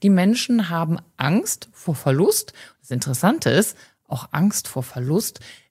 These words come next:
der gar in ihrem Alltag gar keine Rolle spielt. Das heißt, äh, wir haben das in Deutschland erlebt in den letzten Jahren, ganz oft mit der Benutzung von öffentlichen Verkehrsmitteln und von Schwimmbädern. Weil nämlich immer wieder Schwimmbäder und öffentliche Verkehrsmittel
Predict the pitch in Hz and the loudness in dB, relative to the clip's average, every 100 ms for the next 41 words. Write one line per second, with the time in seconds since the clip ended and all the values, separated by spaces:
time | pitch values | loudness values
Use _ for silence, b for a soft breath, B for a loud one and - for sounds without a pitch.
0 | _ 151 143 151 147 160 - - 151 139 | _ 0 2 2 -2 0 0 0 0 0
1 | 123 131 175 165 156 143 147 135 139 175 | 0 0 0 -2 -4 -2 -2 0 0 0
2 | - - - - - 131 147 143 156 - | -2 -6 -8 -8 -4 -2 0 0 0 0
3 | 151 135 143 190 185 156 127 139 - 139 | 0 2 0 2 2 0 -2 -4 0 0
4 | 175 294 254 160 208 208 190 196 175 175 | 2 2 2 4 2 2 -2 0 0 -2
5 | 175 180 156 160 160 B B 147 196 294 | -2 0 2 2 -2 B B 0 0 0
6 | - 190 - 185 170 160 156 196 220 202 | 0 -2 2 0 2 0 4 2 2 0
7 | 175 160 - 170 151 156 147 143 - 127 | -2 -2 -6 -4 -2 -2 -2 -4 -2 -2
8 | 123 190 277 277 B B - 151 143 190 | 0 0 0 -2 B B 0 2 2 2
9 | 208 - - - 135 170 151 127 120 - | -2 -2 -10 2 8 8 8 6 4 -2
10 | 143 _ B B B - 127 196 240 285 | -6 _ B B B -4 2 4 2 0
11 | - 165 160 147 131 127 269 320 294 214 | -2 0 2 0 -2 -2 0 2 2 2
12 | 165 147 156 135 131 - - 202 294 277 | 0 -2 -6 -6 -8 -12 -4 0 0 2
13 | 254 233 | 2 2